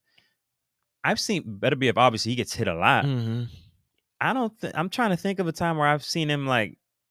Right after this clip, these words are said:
Speaker 1: hurt.
Speaker 2: Right.
Speaker 1: Like,
Speaker 2: Callum, well,
Speaker 1: hurt.
Speaker 2: the last couple of fights at one seventy-five, by the way, Callum Smith has floored a few people. He had
Speaker 1: Yeah,
Speaker 2: one
Speaker 1: for sure.
Speaker 2: scary, one scary knockdown where the young,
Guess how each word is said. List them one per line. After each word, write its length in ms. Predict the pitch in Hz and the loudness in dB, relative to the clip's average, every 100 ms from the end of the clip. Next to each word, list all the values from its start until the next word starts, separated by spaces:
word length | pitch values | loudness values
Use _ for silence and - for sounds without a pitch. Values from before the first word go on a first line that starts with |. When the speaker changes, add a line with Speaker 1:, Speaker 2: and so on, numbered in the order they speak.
| _ _ _ _ _ _ | _ _ _ _ _ _
Speaker 1:
hurt. 600 | - - - 156 117 - - _ _ _ - | -18 -16 -4 -2 -2 -6 -18 _ _ _ -8
Speaker 2:
Right. 240 | 113 110 107 | -2 0 -2
Speaker 1:
Like, 80 | - - - - | -6 -16 -20 -4
Speaker 2:
Callum, 280 | - 254 262 | 4 4 6
well, 100 | 170 | 2
Speaker 1:
hurt. 400 | - 147 107 - - | 4 2 0 -4 -6
Speaker 2:
the 80 | 151 | 0
last 260 | 175 202 | 2 2
couple 220 | 190 175 165 | 2 2 0
of 60 | |
fights 240 | 156 147 139 | 0 0 2
at 100 | 131 | 2
one 120 | 131 | 2
seventy-five, 440 | 131 127 120 120 | 0 0 -2 -4
by 120 | 113 | -2
the 60 | 110 | -2
way, 80 | 110 | -4
Callum 260 | - 156 185 | -2 -2 -2
Smith 280 | - 151 151 | 0 0 2
has 200 | 127 - | 0 0
floored 320 | 117 139 135 | 4 4 4
a 40 | |
few 180 | 131 147 | -2 -4
people. 280 | - 143 143 | -4 -2 0
He 60 | 160 | 0
had 160 | 123 | 0
Speaker 1:
Yeah, 180 | 151 202 | 2 4
Speaker 2:
one 140 | 196 170 | 4 2
Speaker 1:
for 140 | 147 | 0
sure. 140 | 135 | 4
Speaker 2:
scary, 440 | 165 190 170 143 117 | 6 6 4 2 -2
one 220 | 151 185 | -4 -2
scary 520 | - - 151 180 156 | -4 0 2 4 2
knockdown 460 | 131 131 123 127 123 | 2 0 -2 -2 0
where 100 | 123 | -2
the 60 | 120 | -2
young, 340 | 127 131 127 | -2 -4 -8